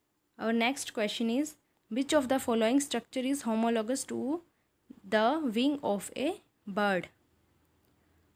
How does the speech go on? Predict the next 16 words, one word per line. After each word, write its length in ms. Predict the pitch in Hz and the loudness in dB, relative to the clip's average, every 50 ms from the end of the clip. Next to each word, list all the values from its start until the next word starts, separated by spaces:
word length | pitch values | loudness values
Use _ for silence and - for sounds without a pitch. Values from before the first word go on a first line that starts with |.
| _ _ _ _ _ _ _ _ _ _ _ _ _ - | _ _ _ _ _ _ _ _ _ _ _ _ _ -6
तो 100 | - 233 | -2 0
homologous, 840 | 233 233 233 226 226 233 247 247 240 240 233 254 254 262 247 - - | 2 2 4 4 4 4 4 2 2 2 2 2 2 2 0 -2 -4
ये 180 | 254 247 247 254 | 0 2 2 4
हमने 300 | 247 247 240 233 226 233 | 4 4 4 4 2 0
पिछली 460 | 220 - _ - 226 - - 233 240 | -2 -4 _ -10 -10 -6 -4 -2 0
वीडियो 300 | 220 214 233 220 233 233 | 0 2 2 2 2 2
में 180 | 233 240 240 226 | 2 2 2 2
भी 100 | 220 254 | 0 0
मैंने 220 | 262 269 247 226 | 2 2 2 2
आपको 260 | 220 220 208 - - 214 | 0 0 -2 -4 -6 -6
बताया 360 | 202 214 - 202 196 202 208 | -4 -2 0 0 0 0 0
है, 200 | 202 220 247 254 | 0 0 0 0
homologous 500 | 247 220 214 214 220 214 208 226 226 - | 0 0 0 0 0 0 -2 -4 -4 -4
क्या 160 | - 226 220 | -4 -4 -2
होता 240 | 226 220 - 208 214 | -4 -4 -4 -4 -2
है? 220 | 214 233 285 339 | -2 -2 -4 -4